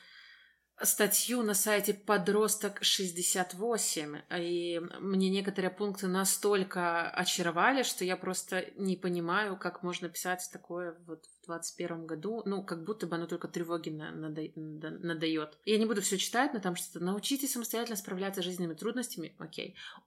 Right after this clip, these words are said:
«Умейте укротить свой пыл, негативные эмоции, когда они лишние». Знаешь, как будто бы звучит какой-то запрет на чувства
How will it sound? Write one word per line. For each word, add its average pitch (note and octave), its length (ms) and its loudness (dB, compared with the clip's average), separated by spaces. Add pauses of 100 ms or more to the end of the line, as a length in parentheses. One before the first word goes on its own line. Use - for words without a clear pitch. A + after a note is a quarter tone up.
«Умейте G3 460 4
укротить F#3+ 460 0
свой F3 220 -2
пыл, C4+ 420 2
негативные F3 640 0
эмоции, A3 460 0
когда F3 500 -2
они F3 340 -2 (160)
лишние». E3 580 -6
Знаешь, G3+ 300 -4
как E3 240 -10
будто G3 300 -6
бы E3+ 480 -2
звучит E3 320 -6
какой-то F#3 480 -4
запрет E3+ 520 -4
на F3 120 -4
чувства A#3 640 -10